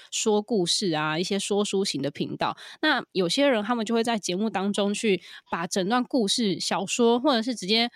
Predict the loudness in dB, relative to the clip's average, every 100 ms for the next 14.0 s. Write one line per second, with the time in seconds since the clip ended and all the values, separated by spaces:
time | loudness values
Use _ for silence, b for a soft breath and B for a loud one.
0 | b b 0 0 0 2 2 2 0 0
1 | -2 -2 0 0 0 0 -2 -4 -4 -2
2 | 0 -2 0 0 0 0 0 0 0 -2
3 | -4 -2 -2 -2 -4 -2 -2 -2 -2 -2
4 | 0 0 0 0 -2 -2 B B -2 0
5 | 0 -2 -2 -2 -6 _ 0 0 2 0
6 | 0 -2 -2 -4 -4 -2 0 0 0 -2
7 | 0 -2 -2 -4 -4 -4 -2 -2 -2 -4
8 | -4 -4 -6 B B 0 2 2 0 -2
9 | -2 -2 -2 -2 0 0 0 0 2 0
10 | 0 B B B -2 0 0 -4 -6 -2
11 | 2 2 2 2 2 0 0 -2 2 4
12 | 4 4 2 0 0 0 0 0 0 0
13 | 0 -2 -2 0 0 2 2 2 0